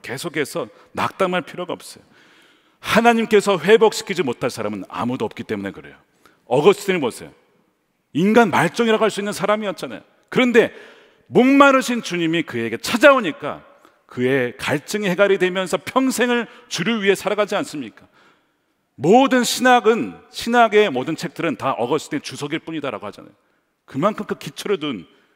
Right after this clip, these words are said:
그 사람, 가망이 없던 사람을 주님이 찾아오셨어요. 마찬가지입니다. 우리의 인생도 바뀌지 못할 인생은 아무도 없다는 거예요. 사마리아 여인은 진정한 남편을 찾는 데 목말라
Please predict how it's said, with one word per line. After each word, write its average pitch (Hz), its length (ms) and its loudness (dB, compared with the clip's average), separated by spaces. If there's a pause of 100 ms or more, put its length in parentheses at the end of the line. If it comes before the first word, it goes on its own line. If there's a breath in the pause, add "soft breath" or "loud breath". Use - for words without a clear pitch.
(100)
그 151 80 -4
사람, 107 340 -10 (720)
가망이 165 440 -2
없던 143 240 -4
사람을 98 380 -12 (120)
주님이 87 300 -18
찾아오셨어요. - 720 -16 (400)
마찬가지입니다. 175 720 -12 (500)
우리의 98 260 -12
인생도 87 540 -16 (200)
바뀌지 214 380 -12
못할 208 300 -6
인생은 180 320 -12 (340)
아무도 185 400 -14
없다는 160 380 -10
거예요. - 200 -18 (2500 soft breath)
사마리아 160 380 2
여인은 135 720 -2
진정한 160 580 0
남편을 117 420 -2
찾는 101 260 -10
데 92 100 -6
목말라 92 760 -8